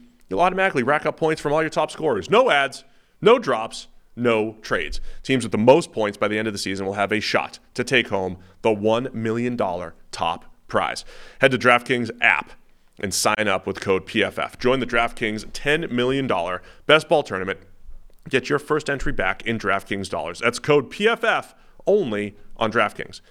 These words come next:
Gambling problem? Call one eight hundred gambler. One per customer. Opt-in required with ten dollar entry fee. Bonus issued is ten D K dollars.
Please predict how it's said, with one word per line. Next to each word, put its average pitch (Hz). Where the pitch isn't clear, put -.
Gambling 123
problem? 147
Call 165
one 110
eight 113
hundred 117
gambler. 131
One 104
per -
customer. 139
Opt-in 139
required 117
with 101
ten 135
dollar 110
entry 120
fee. 120
Bonus 202
issued 127
is 101
ten 143
D 123
K 117
dollars. 123